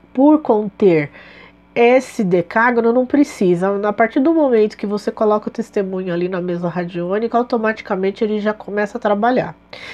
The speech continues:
Então, a mesa radiônica, ela já reduz muito trabalho, né? Não que seja totalmente dispensável a radiestesia.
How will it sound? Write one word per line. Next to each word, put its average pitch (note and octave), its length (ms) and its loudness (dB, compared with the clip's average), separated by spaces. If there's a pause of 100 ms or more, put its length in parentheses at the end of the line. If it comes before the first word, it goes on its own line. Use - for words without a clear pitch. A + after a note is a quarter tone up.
Então, A3+ 160 2
a A3+ 80 6
mesa B3+ 380 4
radiônica, A3 880 0
ela G#3 340 4
já A3 460 2 (360)
reduz A#3+ 560 4
muito C#4 420 0
trabalho, E3+ 560 -2 (1400)
né? G3 160 0
Não B3+ 480 6
que E4+ 200 6
seja B3 540 4
totalmente B3 640 2
dispensável A3+ 1200 0 (720)
a A3 200 4
radiestesia. B3 960 0